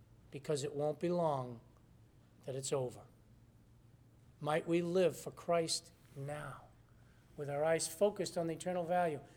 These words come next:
And yes, the trials are difficult, but let's uphold one another. Let's be looking and be sensitive to one another so that we can uphold those that are stumbling and falling, and, and we lift them up because we're gonna need it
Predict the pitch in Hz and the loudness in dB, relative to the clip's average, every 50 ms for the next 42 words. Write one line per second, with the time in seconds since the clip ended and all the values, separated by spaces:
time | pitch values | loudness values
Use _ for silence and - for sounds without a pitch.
0 | - - - - 165 165 170 175 190 208 226 240 240 - - - - - - - | -20 -16 -8 -4 -2 0 2 4 6 6 6 6 6 4 0 -2 -4 -8 -14 -20
1 | - - 156 - - - 185 180 190 208 214 214 190 208 202 - - - - - | -20 -18 -14 -6 0 4 8 8 8 8 6 4 2 -2 -4 -6 -12 -20 -20 -4
2 | - - 196 196 190 - - 156 131 - - - - - - - - - - - | 0 0 0 0 -2 -6 -6 -8 -8 -10 -12 -18 -20 -20 -20 -20 -20 -20 -20 -20
3 | - - - - - - - 175 175 190 226 254 254 - 220 190 - - 190 196 | -20 -20 -20 -20 -6 0 0 2 6 6 6 6 8 6 6 6 6 8 8 8
4 | 202 202 185 196 202 196 196 196 196 202 196 214 208 - - - - - - - | 8 8 6 4 4 4 4 4 4 4 4 2 0 -4 -8 -18 -20 -20 -20 -20
5 | - - - - - - - - - - - - - - - - - - - - | -18 -14 -14 -14 -14 -16 -20 -20 -20 -20 -20 -20 -20 -20 -20 -20 -20 -20 -20 -20
6 | - - - - - - 208 247 247 - - 247 220 190 190 196 220 214 226 240 | -20 -20 -20 -4 4 8 8 8 8 6 0 2 2 6 8 8 8 6 6 2
7 | 233 226 208 185 185 165 - - 208 202 202 - - 214 208 208 214 - 208 196 | 2 2 2 2 2 2 4 6 6 6 4 4 0 0 0 0 0 2 2 2
8 | 196 196 196 190 185 180 185 185 202 196 185 - - - - - - - - - | 4 4 4 4 4 4 4 2 2 0 -2 -6 -16 -20 -20 -20 -20 -20 -20 -20
9 | - - - - - - - - - - - 180 160 175 175 180 175 - 196 180 | -20 -20 -20 -20 -20 -20 -20 -16 -8 -4 -2 0 0 2 2 2 2 4 6 6
10 | 175 175 - - 190 190 202 208 196 175 185 185 185 190 196 196 190 196 160 151 | 6 6 8 10 10 12 12 10 8 8 8 10 10 8 6 4 4 2 0 0
11 | - - - 190 180 190 185 190 196 196 190 180 160 139 - 185 175 175 180 185 | -2 0 2 2 2 2 2 0 0 0 -2 -2 -4 -2 2 4 6 6 6 6
12 | 190 196 202 196 165 147 139 131 131 135 - - - - - - - - - 165 | 4 2 0 -2 -4 -6 -6 -8 -10 -14 -18 -20 -20 -20 -20 -20 -20 -12 -8 -6
13 | 160 156 165 156 160 180 190 202 208 202 - 208 190 196 208 196 196 190 165 - | -4 -2 -2 0 2 4 6 6 4 4 2 0 2 2 2 2 0 -2 -2 -2
14 | 160 135 156 175 196 202 220 208 196 190 208 220 - - - - - - | -2 0 2 2 2 2 2 0 2 2 0 0 -2 -6 -10 -12 -14 -16